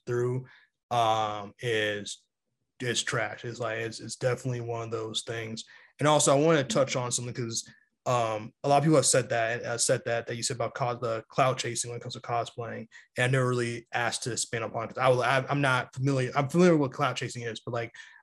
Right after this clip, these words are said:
I, for some reason, just cosplaying and clout chasing just didn't seem,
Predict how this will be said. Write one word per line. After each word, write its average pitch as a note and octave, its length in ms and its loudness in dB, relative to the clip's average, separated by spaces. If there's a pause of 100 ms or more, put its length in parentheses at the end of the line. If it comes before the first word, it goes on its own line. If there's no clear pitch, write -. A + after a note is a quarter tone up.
(160)
I, C#3 260 2
for D3+ 120 -2
some F3 180 6
reason, D#3 200 6
just C#3+ 280 4
cosplaying D3 840 0 (400)
and B2+ 200 0
clout C#3 340 4
chasing C#3+ 680 0 (600)
just D3+ 360 2
didn't D3 300 4
seem, C3 800 0